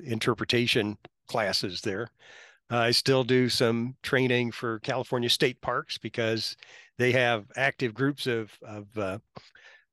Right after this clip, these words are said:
uh, volunteers at Point Lobos and other places here. So, um, come in and talk about interpretation to volunteers. And, and, uh, for a number of years, I taught a class on interpreting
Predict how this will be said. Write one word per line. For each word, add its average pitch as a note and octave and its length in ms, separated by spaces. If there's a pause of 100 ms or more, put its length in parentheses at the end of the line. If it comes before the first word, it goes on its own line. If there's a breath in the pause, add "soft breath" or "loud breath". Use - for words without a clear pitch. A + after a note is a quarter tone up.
(120)
uh, G#2 220
volunteers B2 760
at G2+ 80
Point B2+ 220
Lobos C3 560
and G2+ 100
other A#2 180
places A#2 440
here. C#3+ 240
So, G2 460 (640 soft breath)
um, G#2 440 (360)
come A2+ 240
in A2+ 160
and G#2+ 180
talk A2 280
about A2+ 200
interpretation A2+ 880
to G#2 440 (400)
volunteers. C#3 720
And, A2 360
and, G#2+ 420
uh, G#2 300 (800 loud breath)
for A2+ 180
a A2 40
number C3+ 260
of A2+ 100
years, B2+ 340
I A2 140
taught A#2 300
a G2 60
class A2+ 580
on A#2 260
interpreting A#2+ 720